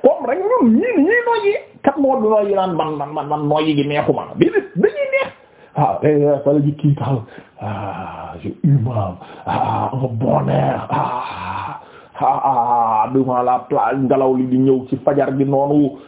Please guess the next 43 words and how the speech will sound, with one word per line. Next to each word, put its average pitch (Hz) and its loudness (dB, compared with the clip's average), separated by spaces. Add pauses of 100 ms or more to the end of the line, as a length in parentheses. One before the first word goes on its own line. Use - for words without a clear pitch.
(120)
ngay 151 2
noyyi 151 2
ak - -4
garab 147 0
yi. 147 2
Oh, - -2 (960)
yooyu, 269 6 (220)
gis - 4
nga 381 -2
ni 339 -4
ñuy 370 0
fiix 349 2
a 285 0
kontaan 254 -2
ne 254 -2 (140)
di, 202 -2
oh, 85 0 (100)
yow, 92 -8 (100)
lu 135 4
raw 160 0
lool 156 2
nag 156 -4
la 143 2
waa 156 2
àjjana 127 0
bu 123 0
ñuy 151 -2 (300)
sàbbaal 147 0
gi 147 0
génn 147 0
ci, 139 -2
yorom 156 0
bi 139 0 (120)
génn 156 0
ci 139 0
ñoom 135 0
saa - -2
su 143 2
ne. 160 -2 (920)
Noonu 107 2
lay 87 0
mel. 73 -6 (200)
Allah 104 0